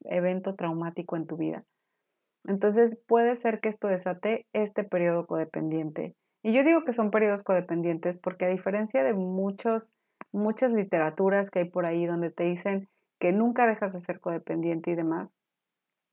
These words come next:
yo realmente creo que llega el punto en donde empiezas a vivir de una manera completamente diferente al grado de que después ya no lo piensas y dejas de hacer ciertos comportamientos.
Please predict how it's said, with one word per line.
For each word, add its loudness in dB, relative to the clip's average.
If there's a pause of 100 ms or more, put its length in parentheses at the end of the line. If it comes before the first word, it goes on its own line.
(360)
yo 2
realmente -2
creo -2 (480)
que 4
llega 6
el 0
punto 0
en 2
donde 0
empiezas -2
a 2
vivir 0
de -2
una 0
manera -4
completamente -2
diferente -2
al 0
grado 0
de 0
que -4
después -2
ya 0
no 0
lo -2
piensas -2
y -2
dejas -2
de -4
hacer -4
ciertos -8
comportamientos. -4